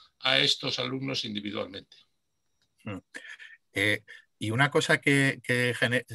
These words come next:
Speaker 2: una duda que se, que aparece, eh, a partir de esta ley es, eh, bueno, la, el, la atención a,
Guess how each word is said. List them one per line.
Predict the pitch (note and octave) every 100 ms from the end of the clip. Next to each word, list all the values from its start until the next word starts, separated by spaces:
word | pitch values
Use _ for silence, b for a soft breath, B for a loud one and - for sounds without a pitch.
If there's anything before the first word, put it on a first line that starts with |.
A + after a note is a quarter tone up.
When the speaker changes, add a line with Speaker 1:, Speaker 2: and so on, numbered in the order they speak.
| A#2+ -
Speaker 2:
una | A#2+ A#2+
duda | C#3 D3 A2+
que | G#2+
se, | - -
que | - G2
aparece, | F#2+ G2 G2+ - A#2 A2 G#2+ A2 _ _ _ _ -
eh, | G#2 G#2 -
a | G#2
partir | G#2+ G#2+ A2+
de | A2+
esta | A2+ A#2+
ley | A#2 B2+ C3 -
es, | A#2+ A#2+ - b b b -
eh, | G2 G#2 G2+ G2+
bueno, | G2 G#2 F#2+
la, | F2
el, | E2+ F#2+ G2 G2 D#2 F#2+ F#2+
la | F#2+
atención | G2+ F#2+ - A2+ A2+ A2+
a, | A#2 A#2+ A#2+ A#2